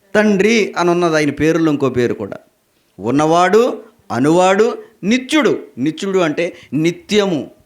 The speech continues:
నిత్యము ఉండేటువంటి దేవుడు ఆయన. ఎందుకు అనంటే ఆయన అక్షయుడుగా ఉన్నాడు. హల్లెలూయా. అక్షయుడుగా ఉన్నాడు అంటే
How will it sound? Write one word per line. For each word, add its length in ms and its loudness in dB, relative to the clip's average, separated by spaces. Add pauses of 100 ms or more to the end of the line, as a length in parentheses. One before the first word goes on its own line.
నిత్యము 540 0
ఉండేటువంటి 580 2
దేవుడు 380 0
ఆయన. 240 -2 (220)
ఎందుకు 480 0
అనంటే 500 -2 (220)
ఆయన 640 0 (320)
అక్షయుడుగా 880 -4
ఉన్నాడు. 580 -8
హల్లెలూయా. 640 0 (680)
అక్షయుడుగా 760 -4
ఉన్నాడు 460 -6 (120)
అంటే 380 -6